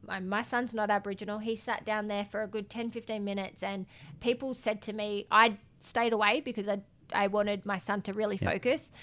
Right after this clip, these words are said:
Speaker 1: But people have said to me, like, that they were nearly in tears with some of the things that, that he was saying to, to Coop. Like, you know, things about, you know, when he, when he never drank, when his mates were out drinking, he wanted to be great, so he made that choice to,
Speaker 2: Yep.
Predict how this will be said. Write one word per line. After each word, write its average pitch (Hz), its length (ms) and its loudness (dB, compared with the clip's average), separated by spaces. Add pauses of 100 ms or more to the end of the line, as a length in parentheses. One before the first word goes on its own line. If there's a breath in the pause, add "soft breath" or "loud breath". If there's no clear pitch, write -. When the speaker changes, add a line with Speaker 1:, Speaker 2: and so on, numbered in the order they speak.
(220 loud breath)
Speaker 1:
But - 140 -6
people 294 260 -4
have 208 80 -2
said - 200 -4
to 190 100 -10
me, 214 100 -6
like, 208 180 -4
that 202 160 -6
they 202 140 0
were 320 80 -2
nearly 202 320 -4
in 175 100 -8
tears 202 560 -8
with 175 140 -14
some 196 140 -8
of 196 60 -12
the 180 60 -12
things 175 260 -10
that, - 200 -6 (220)
that 190 240 -6 (120)
he 190 200 -4
was 196 160 -8
saying 190 360 -6
to, 180 260 -8 (400 soft breath)
to 196 100 -8
Coop. - 360 -6 (300 loud breath)
Like, 202 320 -2
you 233 140 -4
know, 226 160 2 (120)
things 254 240 2
about, 208 400 4 (220)
you 214 140 -4
know, 196 320 0 (340)
when 208 160 2
he, 202 380 -4
when 202 260 -4
he 202 160 -4
never 202 200 -2
drank, 202 480 -6
when 196 100 -2
his 202 240 -2
mates 208 260 -6
were 214 140 -4
out 208 180 0
drinking, 202 380 -4
he 208 240 0
wanted 208 380 0
to 202 100 -10
be 202 140 -2
great, 196 420 -2
so - 100 -6
he 190 220 -2
made 202 280 0
that - 120 -2 (140)
choice 208 500 -4
to, - 120 -10
Speaker 2:
Yep. 135 180 -4